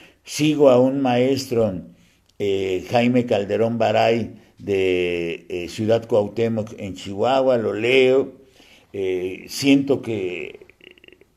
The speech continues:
es uno de los grandes maestros mexicanos, sin el ánimo de molestar a nadie.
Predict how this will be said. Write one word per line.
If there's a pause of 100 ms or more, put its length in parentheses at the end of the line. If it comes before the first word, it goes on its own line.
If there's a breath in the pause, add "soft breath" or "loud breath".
(180)
es
uno
de
los
grandes
maestros
mexicanos, (340 soft breath)
sin
el
ánimo
de
molestar
a
nadie.